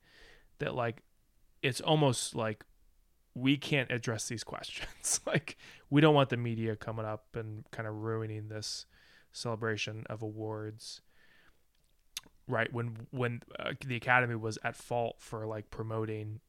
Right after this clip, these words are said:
him in his sort of persona, um, for decades, basically. Um, yeah, so that's my kind of, like, conspiracy theory around this is, like,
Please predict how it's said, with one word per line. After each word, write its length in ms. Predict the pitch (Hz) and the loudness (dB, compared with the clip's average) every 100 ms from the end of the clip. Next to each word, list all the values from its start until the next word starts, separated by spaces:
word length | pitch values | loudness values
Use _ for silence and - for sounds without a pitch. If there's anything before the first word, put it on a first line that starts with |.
| _ | _
him 500 | - 131 104 107 135 _ _ - | -2 0 0 -6 -12 _ _ -8
in 140 | 135 | -4
his 500 | 113 110 104 - - - - | -2 -2 -2 -6 -8 -14 -10
sort 200 | 123 107 | -6 -6
of 200 | 101 - _ _ _ - | -8 -16 _ _ _ -10
persona, 640 | 113 - 120 110 107 123 - - - - _ - | -6 -2 -2 -2 -6 -8 -10 -20 -20 -20 _ -10
um, 480 | 107 107 104 104 107 _ - | -8 -8 -10 -12 -14 _ -14
for 280 | 110 107 107 _ _ 131 | -10 -10 -10 _ _ -8
decades, 480 | 110 113 - - - | -6 -6 -8 -10 -10
basically. 680 | - - - - - - - _ _ | -8 -6 -8 -10 -10 -10 -12 _ _
Um, 560 | - 62 - - 165 147 _ _ _ - - - _ _ _ _ - | -10 -8 -8 -10 -10 -14 _ _ _ -20 -20 -20 _ _ _ _ 2
yeah, 160 | 147 123 | 4 4
so 120 | 139 | 4
that's 200 | 170 - | 4 4
my 240 | 147 135 | 4 4
kind 240 | 135 131 117 | 4 0 -2
of, 60 | |
like, 140 | 113 110 | -4 -4
conspiracy 460 | 113 - 113 107 | -6 -4 -6 -6
theory 300 | 110 139 90 | -8 -8 -6
around 240 | - - 151 | -6 -6 -6
this 140 | 127 | -10
is, 140 | - - | -10 -10
like, 260 | - - | -12 -14